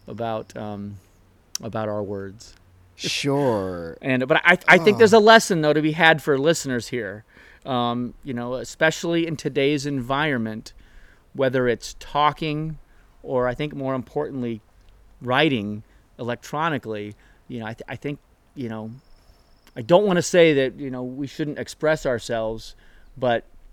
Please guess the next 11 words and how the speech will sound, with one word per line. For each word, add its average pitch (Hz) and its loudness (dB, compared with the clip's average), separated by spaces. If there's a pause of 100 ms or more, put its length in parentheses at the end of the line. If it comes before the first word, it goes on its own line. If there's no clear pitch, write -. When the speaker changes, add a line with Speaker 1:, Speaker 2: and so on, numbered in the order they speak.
(180)
Speaker 1:
you 135 -8
just, 131 -10
you 139 -8
need 147 -4
to 175 -2
make 151 -2
sure 156 0
when 131 -2
you 120 -2
think 135 -4
something 110 -8